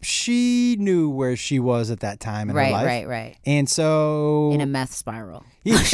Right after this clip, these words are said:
Speaker 1: I mean, she knew where she was,
Speaker 2: <laughs>
Speaker 1: and she
Speaker 2: Yeah.
Speaker 1: wasn't trying. And I, and listen, I don't wanna make it seem like I was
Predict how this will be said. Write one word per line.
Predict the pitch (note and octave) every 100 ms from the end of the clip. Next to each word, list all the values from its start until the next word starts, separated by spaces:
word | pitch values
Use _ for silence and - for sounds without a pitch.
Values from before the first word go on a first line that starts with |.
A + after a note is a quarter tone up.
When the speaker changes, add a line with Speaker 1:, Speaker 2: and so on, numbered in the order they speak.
| B3
Speaker 1:
I | G3+
mean, | G3+ G3+ F#3 - - -
she | - C#4+
knew | D4+
where | B3+ A3+
she | G#3+
was, | G3 E3+ G#3+ - -
Speaker 2:
<laughs> | -
Speaker 1:
and | F3
she | - C4
Speaker 2:
Yeah. | C4 C4
Speaker 1:
wasn't | B3+ B3
trying. | - A#3 A3
And | G#3+
I, | B3
and | A3+ C4+
listen, | G#3+
I | F#3
don't | D4 D4+
wanna | A3+ F#3
make | F#3 E3
it |
seem | D3 F3+
like | E3 D3
I | C#3+ D3
was | C3 G#2+